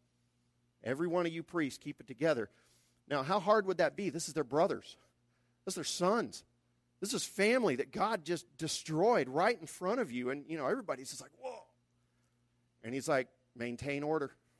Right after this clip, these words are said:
Don't get careless, or something worse might happen." We, and, and there was a lesson here.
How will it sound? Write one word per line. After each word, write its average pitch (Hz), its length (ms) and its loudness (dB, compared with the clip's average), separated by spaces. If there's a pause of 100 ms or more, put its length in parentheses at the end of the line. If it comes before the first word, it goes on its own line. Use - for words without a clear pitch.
(920)
Don't 143 360 -2 (340)
get 131 240 -2 (340)
careless, 110 600 -6 (800)
or 104 80 -14
something 120 400 -6
worse 123 320 -6
might 87 160 -12
happen." 82 200 -20 (3250)
We, 156 480 0
and, 143 340 -6
and 135 140 -4
there 139 80 -2
was 135 160 -4
a 127 40 -2
lesson 131 480 0
here. - 200 -18